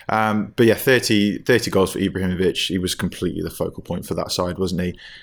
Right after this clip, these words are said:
He had the second highest minutes played, so it shows just how important he was, of course. And again, it's a, it's a trend which I'll come on to as well for Bayern Munich, but the, the next highest goal scorer in the squad that, that year was Kevin Gameiro with, with eight goals, and he only started seven league games that season.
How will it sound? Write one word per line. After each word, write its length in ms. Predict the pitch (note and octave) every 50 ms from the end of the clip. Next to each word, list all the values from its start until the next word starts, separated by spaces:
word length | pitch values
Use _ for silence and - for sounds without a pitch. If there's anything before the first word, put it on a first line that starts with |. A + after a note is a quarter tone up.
| - _
He 80 | -
had 120 | G#2 G2+ F#2+
the 60 | -
second 300 | F#2+ - A2 F#2+ - G#2
highest 420 | G2 G2+ G2+ F#2+ F#2+ F#2 - - -
minutes 320 | G#2 G#2 G2+ G2 F#2 -
played, 360 | - - G#2 G2 G2 G2 G2
so 120 | F#2+ - F2+
it 60 | E2
shows 240 | - - F#2 F#2 -
just 160 | - - -
how 80 | F2 E2+
important 400 | F2+ F2+ - B2 B2 G2 G2+ G#2
he 40 |
was, 200 | F#2+ G2+ G2+ F2+
of 80 | F#2+ F#2
course. 320 | - - G#2 G2 F#2+ -
And 180 | - F#2+ F#2 - - - - - - - - - _ _ _ _ _ -
again, 300 | - A#2 G#2 A#2+ A#2+ A2
it's 300 | A2 F2+ G2+ G#2 G#2 -
a, 40 | A2+
it's 200 | F#2 - G#2 -
a 40 | -
trend 260 | - - B2 A2+ G#2
which 160 | G2 - -
I'll 80 | G2+ F#2
come 160 | - G#2 G2+
on 80 | G2
to 100 | F#2 -
as 80 | F#2 F2+
well 140 | - G#2 G2+
for 140 | - - -
Bayern 240 | - F#2+ F#2 F#2
Munich, 340 | F2+ G#2+ B2 B2 G#2+ F#2 D#2+
but 140 | - G2+ E2+
the, 160 | G#2 G#2 G2+
the 120 | F#2+ G2+ G#2
next 280 | G#2 A#2+ A#2+ - -
highest 280 | - - G#2+ G2+ F#2+ -
goal 200 | - G#2+ G#2 G2
scorer 320 | - - G#2+ G2 F#2+ G2
in 60 | F#2+
the 80 | F#2 F#2
squad 340 | - - - E3 D#3+ - -
that, 280 | G#2+ G2 F#2 - - -
that 160 | G2+ F#2+ F2+
year 160 | G#2+ A2+ G#2+ F#2+
was 100 | F#2 -
Kevin 240 | - G#2+ F#2+ F#2
Gameiro 640 | F2 - F2 G2 G2+ G2 F#2+ E2 B1 A1 B1+ F2 -
with, 300 | F#2 F2+ F2 E2 - - -
with 140 | F#2 F2+ -
eight 220 | F#2+ G2 G2 G2
goals, 280 | - F2+ E2+ - - F2
and 80 | F#2
he 120 | F#2+ A2 A#2+
only 140 | A2+ G#2+ F#2
started 680 | - - - A2 G2+ G#2 - - - F#2 F2 - -
seven 380 | - - A2 A#2+ - F2 F#2 F2+
league 180 | F#2+ F#2 D#2+
games 320 | - G2 G2+ G#2 G2 F#2 -
that 160 | - D#2 -
season. 500 | - - F2+ F2+ F2 - - - - -